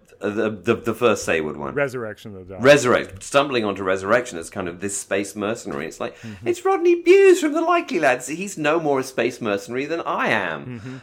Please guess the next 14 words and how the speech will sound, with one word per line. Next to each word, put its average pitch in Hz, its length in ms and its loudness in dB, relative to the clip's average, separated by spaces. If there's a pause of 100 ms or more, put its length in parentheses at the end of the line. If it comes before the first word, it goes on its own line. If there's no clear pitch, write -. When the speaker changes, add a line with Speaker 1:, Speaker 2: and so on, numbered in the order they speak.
(220)
Speaker 1:
Ah, 95 500 -8
God. 87 480 -4
And, 123 140 0
and 131 200 2
I, 135 320 4
and 131 140 2
I 131 60 2
guess 156 240 0
what's 123 200 0
his 113 140 -6
name, 101 280 0
who 98 180 -4
was, 92 320 -8
um, 87 540 -4